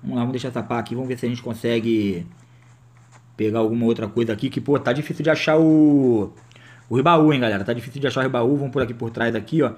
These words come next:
Ah, tem um baúzinho ali, ó. Beleza, show. Vamos sapecar logo esse otário aqui. Caraca, uma só nós demos nele. Tem outro baúzinho aqui, ó. Top, pertinho da gente aqui.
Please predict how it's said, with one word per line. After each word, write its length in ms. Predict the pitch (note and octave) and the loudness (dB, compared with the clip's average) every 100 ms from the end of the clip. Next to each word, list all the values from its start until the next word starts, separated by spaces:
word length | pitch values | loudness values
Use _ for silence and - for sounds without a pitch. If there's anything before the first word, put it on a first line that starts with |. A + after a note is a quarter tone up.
| - _ - - | -12 _ -20 -4
Ah, 160 | B2+ B2+ | 2 2
tem 160 | B2 | 2
um 100 | C#3 | 0
baúzinho 440 | D3 C#3+ C#3+ B2+ C#3 | 2 2 2 0 0
ali, 240 | B2+ D#3 | 4 4
ó. 120 | D#3 A#2 - - _ _ _ - | 4 0 -10 -20 _ _ _ -4
Beleza, 480 | A2+ A2+ C3+ C#3+ | 0 2 2 0
show. 260 | A#2 - B2+ | -2 0 0
Vamos 180 | C3+ B2+ | 0 -4
sapecar 300 | C3+ B2+ B2+ | -4 -2 0
logo 120 | B2+ | -2
esse 100 | B2 | -4
otário 260 | A2+ A#2+ A#2 | -2 -2 -2
aqui. 220 | - C3 D#3+ - - - - | -2 -2 -2 -6 -16 -20 -8
Caraca, 320 | A#2+ A2+ D3 D#3 | -2 0 0 0
uma 140 | E3+ | 0
só 120 | E3+ | 2
nós 160 | D#3+ D3+ | 0 2
demos 180 | D3 C#3+ | 0 2
nele. 140 | E3+ | 2
Tem 80 | F3 | 2
outro 140 | G3 | 2
baúzinho 300 | F#3 F3+ F3+ | 4 4 4
aqui, 180 | E3+ F#3 | 2 2
ó. 80 | F3 | 2
Top, 260 | F3 F#3 | 2 0
pertinho 260 | E3+ F3 F3+ | 2 0 0
da 80 | E3+ | 0
gente 160 | E3+ | 0
aqui. 300 | E3+ - F3+ | -2 -2 -2